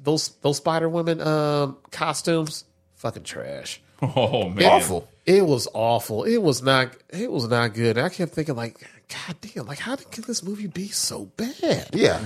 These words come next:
Speaker 3: How come they didn't abandon ship halfway through? They should have known this was gonna be.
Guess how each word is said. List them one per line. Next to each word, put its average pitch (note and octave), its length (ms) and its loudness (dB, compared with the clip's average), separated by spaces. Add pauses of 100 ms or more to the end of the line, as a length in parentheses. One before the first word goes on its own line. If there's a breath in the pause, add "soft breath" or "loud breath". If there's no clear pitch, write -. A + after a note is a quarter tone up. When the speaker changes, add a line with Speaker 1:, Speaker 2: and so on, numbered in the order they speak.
(100)
Speaker 3:
How F3 200 8
come F#3+ 240 0
they G3 100 8
didn't E3 220 6
abandon D3 640 4
ship A3 360 2
halfway E3+ 460 4
through? G#3+ 260 -2
They B2 160 4
should - 160 -4
have E3 80 -2
known C#4+ 320 0
this A2+ 160 0
was F#2+ 220 -4
gonna F2+ 240 -6
be. D2 100 -14